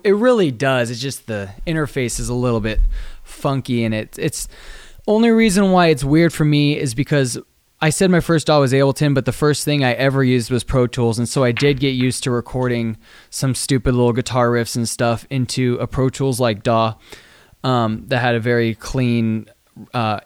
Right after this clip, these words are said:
editing window. And, uh, Ableton does the same thing in its edit window. It's just not laid out the same, and if you come from a Pro Tools or Logic background,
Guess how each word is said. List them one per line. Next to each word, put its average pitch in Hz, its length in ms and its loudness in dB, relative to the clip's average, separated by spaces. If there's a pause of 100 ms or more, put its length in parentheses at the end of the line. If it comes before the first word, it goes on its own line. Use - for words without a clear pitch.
editing 117 640 0
window. 110 560 -2 (840)
And, 123 320 0
uh, 117 260 -2 (560)
Ableton 170 760 2 (360)
does 131 220 0
the 120 80 -2
same 135 340 -2
thing 120 320 0
in 117 80 0
its 117 160 -4
edit 117 300 -2
window. 113 420 0 (460)
It's 143 120 2
just 135 160 -2
not 147 220 2
laid 135 220 2
out 139 180 2
the 160 100 -4
same, 170 480 2
and 135 160 0
if 131 120 0
you 127 80 -2
come 147 320 0
from 135 240 0
a 110 40 -4
Pro 135 240 2
Tools 127 280 0
or 123 80 2
Logic 120 400 0
background, 113 600 0